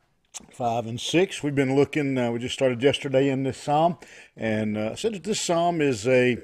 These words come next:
for one, it's a messianic psalm. It points towards, uh, the suffering of Jesus Christ, uh, but it also teaches us how to pray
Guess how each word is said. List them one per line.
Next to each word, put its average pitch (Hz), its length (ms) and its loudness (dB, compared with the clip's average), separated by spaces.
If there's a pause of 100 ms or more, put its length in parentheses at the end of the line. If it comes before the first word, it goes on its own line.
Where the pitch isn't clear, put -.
(680)
for 160 160 0
one, 220 180 0
it's 156 140 -2
a 151 40 0
messianic 135 640 2
psalm. 104 300 -4
It - 100 -16
points 170 320 -4
towards, 143 540 0 (440)
uh, 107 480 -4
the 120 600 0
suffering 135 800 0 (680)
of 127 300 4
Jesus 120 420 -2
Christ, 120 540 0 (340)
uh, 113 240 -6
but 127 140 -6
it 131 80 0
also 185 400 2
teaches 147 520 -6
us 147 280 2
how 151 320 -4
to - 120 -12
pray 123 600 2